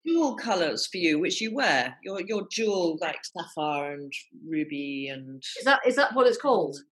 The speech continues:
Speaker 1: Yeah, that's,
Speaker 2: Right,
Speaker 1: that,
Speaker 2: okay.
Speaker 1: you're a winter.
Speaker 2: Right, okay.
Speaker 1: Should I
Speaker 2: Well,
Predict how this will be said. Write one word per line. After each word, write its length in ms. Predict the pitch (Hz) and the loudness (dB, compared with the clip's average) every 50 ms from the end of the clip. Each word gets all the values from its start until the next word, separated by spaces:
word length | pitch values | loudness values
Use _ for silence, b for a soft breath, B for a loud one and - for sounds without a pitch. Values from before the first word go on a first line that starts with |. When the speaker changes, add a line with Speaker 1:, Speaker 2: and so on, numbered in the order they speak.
| _ _ _ _ _ _ - | _ _ _ _ _ _ -4
Speaker 1:
Yeah, 260 | 190 175 139 135 - - - - | 0 0 0 0 0 -6 -10 -4
that's, 240 | - - - - - 605 640 | -4 -2 -2 -2 0 0 2
Speaker 2:
Right, 100 | 571 277 | 2 2
Speaker 1:
that, 80 | - 370 508 | 2 2 0
Speaker 2:
okay. 260 | 466 - - - - 202 | 0 0 -2 -4 -2 -2
Speaker 1:
you're 100 | 427 427 | -4 -2
a 20 | 208 | 0
winter. 400 | - - - 214 214 214 214 - - _ _ _ _ _ _ _ _ _ _ _ _ | 2 2 2 2 0 -2 -4 -8 -12 _ _ _ _ _ _ _ _ _ _ _ _
Speaker 2:
Right, 240 | - 302 285 - - | -2 -2 0 0 -2
okay. 400 | - 302 - 208 - - - - b b b b b | -4 -2 -2 -2 -2 -2 -4 -8 b b b b b
Speaker 1:
Should 80 | 269 320 | 6 8
I 40 | 320 | 8
Speaker 2:
Well, 100 | - | 8